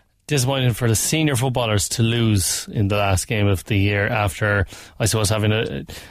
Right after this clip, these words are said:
a poor enough in, in their, uh, I imagine they'd, they'd agree with that, a poor start to the league, um, and leaving too much for themselves to do, then get, uh, having good performances, but just not, uh,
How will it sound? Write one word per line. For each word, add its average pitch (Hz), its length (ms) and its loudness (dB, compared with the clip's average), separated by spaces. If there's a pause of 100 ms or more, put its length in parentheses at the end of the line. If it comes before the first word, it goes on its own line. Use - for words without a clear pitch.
(100)
a 143 60 0
poor 190 220 2
enough 175 300 0
in, 139 340 0 (400)
in 131 320 2 (220)
their, 117 800 2
uh, 107 300 0 (160)
I - 140 -2
imagine 110 460 2
they'd, 110 380 0
they'd 104 160 0
agree 107 220 0
with 104 100 2
that, 101 160 2
a 98 40 4
poor 131 220 0
start 123 260 0
to 110 100 -6
the 104 80 2
league, 101 280 0 (460)
um, 98 560 2 (340)
and 107 180 2
leaving 113 380 2
too - 260 -2
much 151 220 -2
for - 80 -6
themselves 107 480 0
to 110 120 -2
do, 104 360 0 (140)
then 120 200 0
get, 117 220 2
uh, 127 440 -2
having 123 320 0
good 175 200 0
performances, 156 560 0
but 101 120 -6
just 139 220 -4
not, 143 180 -2
uh, 127 420 -2